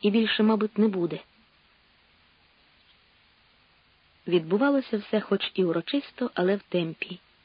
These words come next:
Справи ждали людей, і доводилось економити час. Цілий набір голок, цих його трудових, тригранних, зроблених із спеціальної найміцнішої сталі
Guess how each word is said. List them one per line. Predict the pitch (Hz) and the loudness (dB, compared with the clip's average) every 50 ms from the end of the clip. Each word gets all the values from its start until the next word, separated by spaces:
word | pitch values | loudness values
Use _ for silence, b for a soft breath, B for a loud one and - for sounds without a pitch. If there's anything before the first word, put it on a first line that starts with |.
| _ _ _ _ _ _ _ _ _ _ - - | _ _ _ _ _ _ _ _ _ _ -20 -6
Справи | - - 208 220 220 220 202 | 0 4 4 6 6 4 2
ждали | 180 170 170 170 180 175 | 2 0 0 0 0 2
людей, | 165 170 160 156 175 170 165 170 - _ _ _ _ _ _ _ _ _ _ _ - | 0 0 0 0 0 -2 -2 -4 -8 _ _ _ _ _ _ _ _ _ _ _ 0
і | 220 | 2
доводилось | 214 254 247 277 247 254 254 254 247 - - | 4 4 4 4 4 4 4 2 2 2 0
економити | - 240 - 240 233 240 233 214 185 - 180 | -2 0 2 2 2 4 4 2 2 0 -2
час. | 170 - - 165 165 - - - - - _ _ _ _ _ _ _ _ _ _ _ _ _ _ _ _ _ _ _ _ _ _ _ _ _ _ _ _ _ _ _ - - - | -4 -2 -4 -6 -6 -8 -14 -20 -20 -20 _ _ _ _ _ _ _ _ _ _ _ _ _ _ _ _ _ _ _ _ _ _ _ _ _ _ _ _ _ _ _ -6 2 4
Цілий | 311 339 320 311 302 285 | 6 6 6 6 4 4
набір | 262 240 240 220 180 202 240 262 240 226 | 4 4 4 4 2 2 2 2 4 2
голок, | 190 - 196 220 220 196 190 180 - - - - - - - _ _ _ - - | 2 4 4 4 4 4 2 -2 -4 -8 -14 -16 -16 -18 -20 _ _ _ -8 2
цих | - 220 202 - 196 | 4 4 4 4 4
його | 196 190 208 208 | 4 4 4 2
трудових, | - - - 190 190 180 180 170 170 196 214 208 - - - - - _ _ | 0 0 -2 0 2 4 2 4 6 4 4 4 2 -4 -12 -20 -20 _ _
тригранних, | - 175 202 202 - 196 208 220 226 226 214 196 190 180 175 165 - - - - - _ _ _ B B B B B B B B - | 2 2 2 2 4 4 4 6 6 6 6 4 2 0 -2 -4 -6 -10 -14 -20 -20 _ _ _ B B B B B B B B -2
зроблених | 170 175 208 269 233 214 233 226 233 233 - - - | 2 6 6 6 6 6 6 6 6 4 4 2 2
із | 220 214 190 - | 2 2 2 0
спеціальної | - - - 214 - - - 202 220 233 220 214 202 202 196 190 190 | -2 0 0 0 2 2 4 4 6 6 6 4 4 4 4 4 4
найміцнішої | 190 190 190 185 185 185 - - - 196 208 - - 175 175 170 | 4 4 4 2 2 0 -4 -2 0 0 0 0 0 0 0 -2
сталі | - - - - - 226 233 233 220 214 | -2 -6 -4 -2 0 2 2 2 0 -2